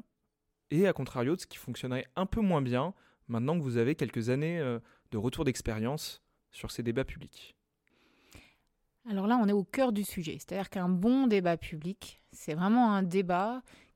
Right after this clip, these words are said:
Speaker 2: qui va permettre, euh, à des personnes qui sont éloignées du sujet, qui ne le connaissent pas nécessairement, de venir s'exprimer. Sinon, on entend toujours les mêmes, ceux qui sont très pour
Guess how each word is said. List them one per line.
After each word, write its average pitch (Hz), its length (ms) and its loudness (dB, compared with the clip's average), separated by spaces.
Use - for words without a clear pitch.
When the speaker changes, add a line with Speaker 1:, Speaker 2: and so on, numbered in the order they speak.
Speaker 2:
qui - 180 -6
va 196 160 4
permettre, 226 640 2
euh, 175 140 2
à 175 100 4
des 170 140 -2
personnes 220 440 -2
qui - 140 -10
sont 180 180 -4
éloignées 233 440 6
du 202 140 0
sujet, 180 460 0
qui 185 140 -10
ne 175 80 -6
le 170 60 -8
connaissent 170 300 -6
pas 208 140 -2
nécessairement, 190 880 0
de 202 80 6
venir 226 280 6
s'exprimer. 180 540 -4
Sinon, 233 360 4
on 254 60 4
entend 226 280 2
toujours 208 340 -2
les 185 140 0
mêmes, 151 200 -4
ceux - 160 -6
qui - 120 -8
sont 180 160 -2
très 180 200 -2
pour 269 420 0